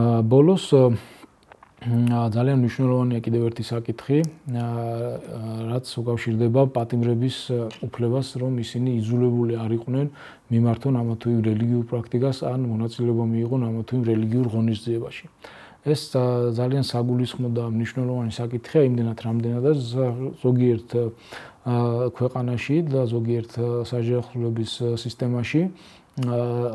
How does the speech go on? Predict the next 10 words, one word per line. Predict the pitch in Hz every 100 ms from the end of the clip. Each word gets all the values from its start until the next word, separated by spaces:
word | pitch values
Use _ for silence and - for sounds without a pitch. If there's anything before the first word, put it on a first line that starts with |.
| 120
რელიგიური | 110 120 127 123 131 120 117 120 120 170
კომპონენტი, | 123 127 120 127 120 123 160
რელიგიური | 139 117 120 113 113 202
განათლების | 160 113 117 117 123 120
კომპონენტი | 117 123 123 120 120 156
ან, | 131 117 117 - - -
ა, | 123 120 117 117
რელიგიური | 113 120 120 123 123 117 120 123 - _
<clears throat> | 127 147 127 110
ღონისძიებების | 113 120 110 123 120 117 120